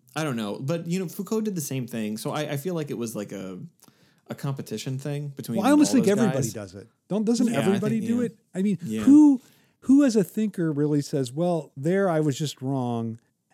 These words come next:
Speaker 2: and I,
Speaker 1: <laughs> Yeah.
Speaker 2: my idea now is this"? I just don't think people
Speaker 1: Yeah.
Speaker 2: do that. I don't
Speaker 1: Yeah,
Speaker 2: think people
Speaker 1: I think
Speaker 2: do
Speaker 1: that's
Speaker 2: that.
Speaker 1: true. It's
Speaker 2: Yeah. And
Speaker 1: interesting.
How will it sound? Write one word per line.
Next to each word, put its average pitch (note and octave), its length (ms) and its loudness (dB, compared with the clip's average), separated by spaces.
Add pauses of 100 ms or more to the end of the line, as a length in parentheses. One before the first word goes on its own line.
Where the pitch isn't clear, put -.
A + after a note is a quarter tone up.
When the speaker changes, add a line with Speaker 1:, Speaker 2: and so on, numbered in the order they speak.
Speaker 2:
and C3 240 -4
I, - 20 0
Speaker 1:
<laughs> A3 100 -2
Yeah. C#3+ 140 -2
Speaker 2:
my C#3+ 140 0
idea C#3 420 2
now C#3 400 0
is B2+ 220 -4
this"? A#2 440 -6 (140)
I D#3+ 80 -2
just G#3+ 180 -2
don't A3 120 -2
think G3+ 200 -2
people A2+ 160 -4
Speaker 1:
Yeah. B2+ 140 -4
Speaker 2:
do C#3 140 -4
that. - 200 -14 (440)
I B2+ 40 -10
don't C3 100 -4
Speaker 1:
Yeah, G#2+ 100 -4
Speaker 2:
think G#2 100 -4
people G#2 180 -6
Speaker 1:
I - 40 -8
think A2+ 100 -10
Speaker 2:
do - 80 -12
Speaker 1:
that's - 80 -14
Speaker 2:
that. - 60 -20
Speaker 1:
true. - 100 -20 (880)
It's A2 80 -8
Speaker 2:
Yeah. - 40 -6
And A2+ 80 -6
Speaker 1:
interesting. E3 240 2